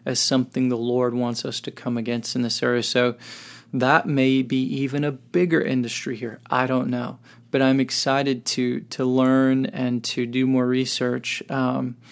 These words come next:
it would be very interesting to see if there's any type of,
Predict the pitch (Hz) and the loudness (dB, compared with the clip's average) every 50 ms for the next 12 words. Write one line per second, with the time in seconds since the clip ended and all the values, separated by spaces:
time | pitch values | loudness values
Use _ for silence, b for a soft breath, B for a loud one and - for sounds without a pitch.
0 | B B B B B B B B B B - - - - - - 156 151 147 143 | B B B B B B B B B B -12 -12 -10 -8 -2 0 0 2 4 4
1 | 160 165 151 135 156 151 147 139 135 131 127 143 139 139 139 139 131 - - 117 | 4 4 4 4 4 4 4 4 2 2 2 4 4 6 4 4 2 -2 -6 -8
2 | - - 143 135 127 123 127 123 123 - - - - - - - - - 156 151 | -8 -4 -2 -2 0 0 -2 -2 -2 -4 -6 -6 -4 -2 -2 0 2 2 4 4
3 | 143 139 131 131 - - 139 - - 147 143 131 131 - - 170 165 165 160 - | 4 4 2 0 -2 -6 -8 -2 2 2 2 2 0 -2 -2 -2 0 0 -2 -4
4 | - - 151 143 135 - 135 131 127 117 117 - - | -6 -4 -4 -6 -2 -2 -2 -2 -2 -4 -8 -14 -20